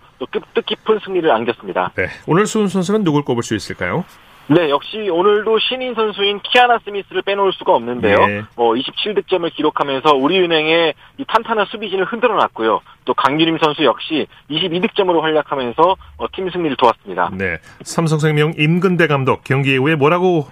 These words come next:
Speaker 2: 얘기를 했습니까?
Speaker 1: 네, 사실 임근배 감독은 오늘 경기 전부터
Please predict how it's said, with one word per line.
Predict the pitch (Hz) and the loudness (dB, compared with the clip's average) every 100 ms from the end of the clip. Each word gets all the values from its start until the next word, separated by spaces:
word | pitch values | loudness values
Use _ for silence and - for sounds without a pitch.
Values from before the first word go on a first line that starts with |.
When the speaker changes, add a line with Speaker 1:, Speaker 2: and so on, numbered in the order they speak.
| - | -6
Speaker 2:
얘기를 | 113 117 | -2 0
했습니까? | 101 98 92 143 202 - - - - - | -2 -4 -4 -4 -6 -8 -20 -18 -18 0
Speaker 1:
네, | 156 147 120 | 2 2 -2
사실 | 185 214 | -8 -8
임근배 | 180 202 233 220 | -8 -4 -2 -2
감독은 | 208 190 208 165 | 0 -2 0 -2
오늘 | 165 196 | 0 0
경기 | - 160 214 | -2 -8 -8
전부터 | - 151 170 - 131 143 95 | -6 -6 -8 0 4 4 0